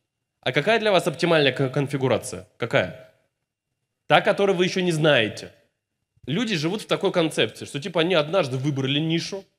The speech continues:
в двухтысячных я решил, я занимаюсь дверьми в городе Реутов, например. И вот я ей как бы занимаюсь теперь. К чему это приводит? Застой,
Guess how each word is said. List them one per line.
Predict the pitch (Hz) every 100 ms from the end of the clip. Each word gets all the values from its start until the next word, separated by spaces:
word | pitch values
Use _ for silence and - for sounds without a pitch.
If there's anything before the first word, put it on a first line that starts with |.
| -
в | 131
двухтысячных | 180 202 - 214 - - 180 165
я | 127
решил, | 123 190 139
я | 123
занимаюсь | 160 147 156 120
дверьми | 104 104 117 147 120 123 180 202 _ -
в | 123
городе | 139 165 143 123
Реутов, | 107 95 92 87 92
например. | - 90 85 _ -
И | 110
вот | 190 196
я | 165
ей | 151
как | 151 131
бы | 113
занимаюсь | 127 123 110 110 92 -
теперь. | - 87 - _ _ _ _ _ _ _
К | -
чему | 170 208
это | 180
приводит? | 175 160 170 180 - _ _ _ _ _ 117
Застой, | 127 - 196 214